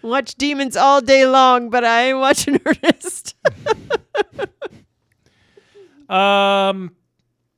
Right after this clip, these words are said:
Speaker 1: It's like seventh level of hell shit.
Speaker 2: yeah, I have a movie that I want you to watch, but I'm gonna wait until we can get a special guest on because I know how much he likes it.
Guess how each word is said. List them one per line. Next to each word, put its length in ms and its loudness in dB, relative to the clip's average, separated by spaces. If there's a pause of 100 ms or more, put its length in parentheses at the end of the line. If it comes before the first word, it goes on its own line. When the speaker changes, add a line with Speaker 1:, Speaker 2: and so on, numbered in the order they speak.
(1600)
Speaker 1:
It's 220 -20
like 260 -18
seventh 640 -14
level 280 -12
of 100 -18
hell 260 -18
shit. 360 -20 (340)
Speaker 2:
yeah, 460 -4
I 120 -6
have 160 -2
a 60 -6
movie 220 -6
that 100 -2
I 60 -2
want 220 -8
you 60 -10
to 60 -6
watch, 300 -6
but 100 -6
I'm 60 -8
gonna 120 -10
wait 200 -6
until 160 -6
we 80 -2
can 100 -10
get 80 -6
a 60 -8
special 300 -8
guest 260 -8
on 140 -10
because 220 -12
I 60 -10
know 120 -8
how 100 -8
much 180 -12
he 80 -12
likes 260 -12
it. 160 -12